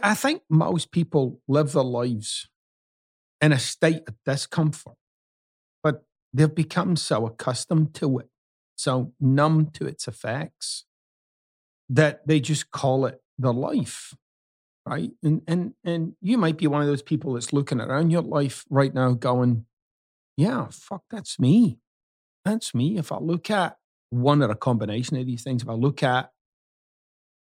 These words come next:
my finances, if I look at my body, if I look at my, my love life, if I look at, you know, my passions, if I look at where I'm living, if I look at what I'm up to in this life, that's me.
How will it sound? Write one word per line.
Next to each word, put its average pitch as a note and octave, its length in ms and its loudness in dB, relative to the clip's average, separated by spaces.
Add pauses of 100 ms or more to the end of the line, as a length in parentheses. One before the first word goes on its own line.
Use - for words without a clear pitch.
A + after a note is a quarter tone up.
(120)
my C3 140 2
finances, B2 760 0
if B2 40 -6
I A#2 40 -4
look B2 260 -4
at - 140 -6
my A#2+ 100 0
body, A#2 480 -2
if A#2 120 -4
I - 40 -10
look A#2+ 240 -8
at - 80 -8
my, A#2+ 140 -4 (160)
my B2 80 2
love A2 320 -4
life, A#2 400 -6
if A#2 140 -10
I - 40 -10
look B2 320 -8
at, A#2+ 220 -6 (260)
you C3+ 80 -2
know, A2+ 300 -8 (320)
my G#2+ 160 0
passions, B2 720 -6
if A2+ 100 -12
I A2+ 40 -14
look A#2 300 -12
at - 160 -14
where B2 220 -2
I'm - 220 -8
living, B2+ 400 -2
if - 100 -10
I - 60 -14
look D3+ 260 -10
at - 140 -8
what A#2+ 180 -4
I'm A2 140 -6 (100)
up C3+ 240 -4
to B2+ 200 -2
in C#3+ 120 -8
this D#3 240 -8
life, B2 440 -6 (1120)
that's C3 400 0
me. C#3+ 320 2